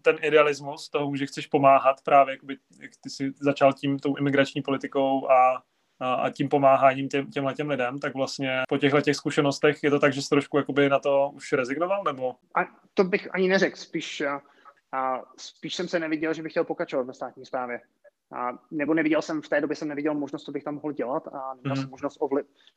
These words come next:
Speaker 2: vlastně, že v angličtině se říká taky to, že hledáš tu práci s tím impactem, nebo že máš ten dopad. A, a vlastně já jsem tenkrát vůbec netušil, co bych tam mohl dělat. A nechtěl jsem tam sedět, že mi tenkrát bylo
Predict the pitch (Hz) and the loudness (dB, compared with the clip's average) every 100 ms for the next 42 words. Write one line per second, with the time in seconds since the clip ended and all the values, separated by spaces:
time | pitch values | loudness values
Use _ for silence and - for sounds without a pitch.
0 | - 139 151 139 _ _ _ _ _ _ | -8 -4 -4 -6 _ _ _ _ _ _
1 | 131 131 139 139 151 139 135 143 139 135 | -6 -2 -2 -2 -4 -4 -4 -2 -4 -4
2 | 131 135 135 139 131 - 135 123 131 151 | -4 -4 -2 -2 -2 -4 -6 -6 -8 -8
3 | 135 131 135 - 143 139 127 127 _ 160 | -6 -4 -4 -4 -6 -4 -6 -8 _ -18
4 | 139 139 131 - - 143 131 123 135 - | -8 -4 -4 -6 -2 0 0 -2 -4 -6
5 | - - _ 139 123 120 120 - - 131 | -20 -20 _ -6 -2 -2 -2 -6 -12 -8
6 | 131 - 131 - - 139 123 139 135 139 | -8 -8 -10 -10 -8 -8 -8 -8 -4 -2
7 | 131 - - _ 143 _ 131 131 135 127 | -2 -6 -20 _ -20 _ -6 -6 -8 -10
8 | - 127 131 - 135 131 135 123 127 - | -8 -8 -8 -6 -6 -4 -2 -2 -2 -6
9 | _ _ _ _ _ - 123 117 117 - | _ _ _ _ _ -10 -6 -4 -4 -6
10 | 127 - 127 139 127 135 135 123 127 131 | -8 -4 -4 -2 -4 -4 -4 -4 -4 -6
11 | 123 117 131 120 123 120 123 123 | -10 -10 -14 -4 -2 0 0 -4